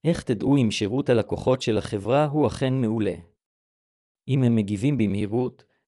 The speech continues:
אם הם קשובים לצרכים המשתנים שלכם, ואם הם מחויבים לעזור לכם להשיג את יעדי השיווק שלכם,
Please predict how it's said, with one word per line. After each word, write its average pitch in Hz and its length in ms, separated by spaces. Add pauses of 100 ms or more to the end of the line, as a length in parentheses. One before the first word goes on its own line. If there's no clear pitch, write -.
(120)
אם 131 120
הם 139 100
קשובים 127 500
לצרכים 135 480
המשתנים 127 560
שלכם, 135 640
ואם 127 220
הם 120 120
מחויבים 113 580
לעזור 127 400
לכם 120 260
להשיג 131 400
את 113 140
יעדי 107 260
השיווק 117 440
שלכם, 101 480